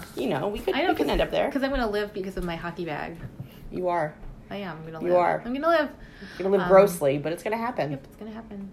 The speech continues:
Speaker 2: But
Speaker 1: Yeah.
Speaker 2: we have, but also we have, um, exciting stuff coming up on the horizon. So
Speaker 1: We do. Stay
Speaker 2: Cool. I know, stay
Speaker 1: tuned.
Speaker 2: tuned.
Speaker 1: Stay
Speaker 2: We're very
Speaker 1: tuned.
Speaker 2: ex-, yeah. So we still, we're still gonna put out some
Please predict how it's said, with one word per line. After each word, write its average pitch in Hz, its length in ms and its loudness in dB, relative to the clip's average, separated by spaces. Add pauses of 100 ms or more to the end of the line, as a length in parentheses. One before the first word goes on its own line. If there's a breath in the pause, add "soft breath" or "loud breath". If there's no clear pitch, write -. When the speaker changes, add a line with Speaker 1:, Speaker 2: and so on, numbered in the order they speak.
Speaker 2:
But 247 100 4
Speaker 1:
Yeah. - 40 4
Speaker 2:
we 320 120 6
have, 330 220 8 (120)
but 302 160 10
also 370 300 8
we 285 160 0
have, 269 220 2
um, 233 220 2
exciting 254 380 -2
stuff 262 260 -2
coming 247 180 -4
up 226 120 -4
on 214 80 -4
the 196 80 -4
horizon. 196 420 -4
So 202 200 -4
Speaker 1:
We 185 160 0
do. 202 260 -4
Stay - 320 -4 (140)
Speaker 2:
Cool. 262 100 -4
I - 80 -2
know, 269 320 0
stay 269 140 2
Speaker 1:
tuned. 269 440 2
Speaker 2:
tuned. 277 200 -10 (260 loud breath)
Speaker 1:
Stay 254 80 -8
Speaker 2:
We're 214 100 -2
very 233 300 2
Speaker 1:
tuned. 349 140 0
Speaker 2:
ex-, - 60 -10
yeah. 359 160 6
So 330 120 0
we 294 120 2
still, 254 360 2
we're 240 100 2
still 240 180 -4
gonna 240 140 -4
put 202 220 -10
out 190 340 -6
some 180 300 -6